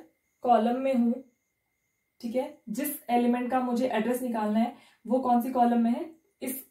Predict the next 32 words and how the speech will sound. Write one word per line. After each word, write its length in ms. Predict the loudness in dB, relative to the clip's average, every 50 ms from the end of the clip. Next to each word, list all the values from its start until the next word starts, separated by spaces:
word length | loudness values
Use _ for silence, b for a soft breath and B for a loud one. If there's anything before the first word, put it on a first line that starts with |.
| _
कॉलम 260 | -6 -4 -4 -2 -4 -4
में। 180 | -6 -8 -8
इस 220 | -8 -8 -8 -6 -2
कॉलम 380 | 0 2 2 2 2 0 -2
के 180 | -4 -6 -6 -6 -6 B B B B B B -10
भी 240 | -6 -4 -2 -2 -2
मैं 360 | 0 0 0 0 -2 -4 -6 -12 _ _ -10
दो 340 | -4 0 2 2 2 2 2
elements 400 | 0 0 2 2 0 0 -2 -4
को 180 | -4 -2 -2 -2
pass 440 | -2 -4 -4 -4 -2 -2 -2 -2 -4
करके 240 | -6 -8 -6 -4 -4
आई 160 | -2 0 0
हूँ, 80 | 0
तो 120 | 0 -2 -2
वो 180 | 0 0 0
मैं 220 | 0 0 -2 -4 -4
कितने 340 | -6 -8 -8 -4 0 2 2
elements 400 | 2 2 0 -2 -2 -4 -4 -6
को 80 | -8
pass 260 | -4 -2 -2 -2 -2
करके 220 | -2 -4 -4 -2 -2
आई 160 | -2 -2 -2
हूँ, 120 | -4 0
वो 140 | 2 4 4
मुझे 180 | 4 2 0 0
कौन 260 | 2 2 2 2 2
बताएगा? 560 | 0 0 0 0 0 0 0 0 -2 -4 -6 B B B B B -4
ये 220 | -4 -4 -4 -4 -4
I, 140 | -2 -2 -2 -2 -4 -6 -10 _ _ _ _ _ _ 0
I 360 | 2 4 4 4 2 0 -4 -10 -12 -16 _ -6
minus 600 | -2 0 0 0 0 0 0 0 0 -2 -6 -14